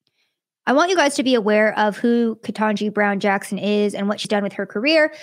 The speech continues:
So again, old video, but we're still going to do that recap. So here's Ted Cruz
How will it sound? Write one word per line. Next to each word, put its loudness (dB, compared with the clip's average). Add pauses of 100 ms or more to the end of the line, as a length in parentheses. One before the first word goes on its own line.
(120)
So -4
again, 0
old -2
video, 2
but -4
we're -2
still -2
going 0
to -12
do -2
that 0
recap. -4
So -4
here's 0
Ted -4
Cruz 0